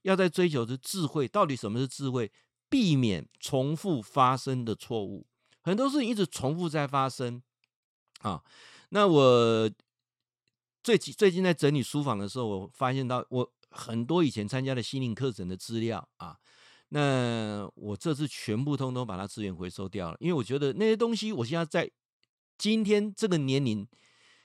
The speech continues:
跟今天这个累积的，啊，人生经验值再去看它的时候，我觉得是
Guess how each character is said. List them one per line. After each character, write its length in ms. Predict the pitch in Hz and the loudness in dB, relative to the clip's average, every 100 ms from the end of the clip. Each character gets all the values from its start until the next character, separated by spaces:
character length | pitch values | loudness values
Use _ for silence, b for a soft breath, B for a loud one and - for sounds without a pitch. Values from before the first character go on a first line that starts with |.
| b | b
跟 180 | 196 190 | 4 4
今 240 | 196 196 | 4 4
天 180 | 190 196 | 6 4
这 140 | 190 165 | 4 2
个 140 | 143 | 2
累 260 | 120 107 107 | 2 0 0
积 240 | 165 165 | -2 0
的， 240 | 151 120 - _ - | 2 0 -2 _ -10
啊， 240 | 104 95 - | -8 -6 -4
人 180 | 123 139 | -2 0
生 160 | 170 | 0
经 140 | 156 165 | 0 0
验 120 | 135 | 0
值 120 | 104 | -2
再 120 | 123 | -4
去 80 | 127 | -4
看 280 | - 147 131 | -4 -2 -2
它 100 | 127 | -2
的 120 | 120 | -2
时 100 | 104 | -4
候， 80 | 107 | -4
我 100 | 95 | -4
觉 140 | 113 | -4
得 160 | 123 110 | -4 -4
是 260 | 95 127 | -6 -10